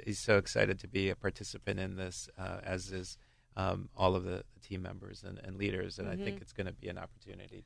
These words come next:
Speaker 1: to
Speaker 2: Well, it's
Speaker 1: highlight
Speaker 2: also an
Speaker 1: this
Speaker 2: area that
Speaker 1: expertise.
Speaker 2: many people who are in computer science and software development or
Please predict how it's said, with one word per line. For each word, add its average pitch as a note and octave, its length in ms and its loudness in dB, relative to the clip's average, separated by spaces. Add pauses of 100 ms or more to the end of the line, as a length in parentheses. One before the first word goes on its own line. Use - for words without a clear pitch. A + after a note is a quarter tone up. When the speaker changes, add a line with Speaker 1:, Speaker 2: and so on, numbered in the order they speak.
Speaker 1:
to - 120 -12
Speaker 2:
Well, A#3+ 100 -8
it's - 100 -12 (120)
Speaker 1:
highlight A3+ 140 12
Speaker 2:
also D#4+ 300 10
an C#4+ 80 12
Speaker 1:
this - 80 2
Speaker 2:
area A#3 400 12
that G3+ 60 6 (120)
Speaker 1:
expertise. F#3+ 40 6
Speaker 2:
many G#3+ 200 8
people A3+ 280 2
who G3+ 60 6
are F#3+ 80 6
in F#3+ 80 4
computer G3+ 420 4
science G3+ 460 6
and D#3 140 -4
software F3 640 4
development E3 800 6
or - 180 -10